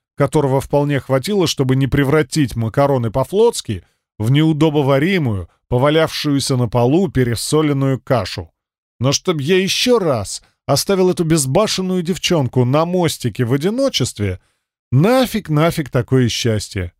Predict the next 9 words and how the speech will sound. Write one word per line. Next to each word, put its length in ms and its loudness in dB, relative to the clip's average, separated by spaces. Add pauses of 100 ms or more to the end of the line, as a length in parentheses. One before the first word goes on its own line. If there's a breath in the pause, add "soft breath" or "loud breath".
(200)
Она 260 2
же 120 2
либо 240 2
Мурену 500 0
грохнет, 640 -2 (240)
либо 240 0
кого-нибудь 600 0 (260)
об 260 2
Мурену. 680 0